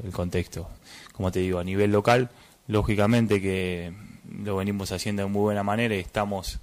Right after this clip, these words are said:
estamos un poco mejor que el resto y lo venimos marcando, y si bien, eh, fue paulatino, fue dos mil dieciocho, estuvimos ahí, el segundo, el, el dos mil diecinueve ya sacamos una mayor diferencia y ahora este año lo arrancamos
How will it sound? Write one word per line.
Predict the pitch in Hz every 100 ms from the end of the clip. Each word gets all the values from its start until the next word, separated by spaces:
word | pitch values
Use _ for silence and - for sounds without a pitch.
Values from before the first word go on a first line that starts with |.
| - - - - - _ _
estamos | - 101 101
un | 104
poco | 101 107 104
mejor | 101 110 101
que |
el | 98
resto | 110 113 - 107
y | 101 95 92 92 92
lo | 95
venimos | 95 101
marcando, | 95 95 120 117 113 107
y | 98
si | -
bien, | 95 98 92 87 - - - - - -
eh, | 95 90 87 85
fue | - 98
paulatino, | 95 92 92 113 104 90
fue | 95
dos | 92
mil | 98
dieciocho, | 95 92 101 110 - 98 - _ _ _ _
estuvimos | _ - 104 101 98
ahí, | 98 110 120
el | 110
segundo, | - 95 101 107 101 92 - - - _
el, | 95 92
el | 95 95
dos | 95
mil |
diecinueve | 101 - 104 98
ya | 98
sacamos | - 104 104
una | 104
mayor | 101 98 110
diferencia | 107 107 120 120 98
y | 101
ahora | 104
este | 92 104
año | 110 101
lo | 95 95
arrancamos | 95 95 107 104 92 -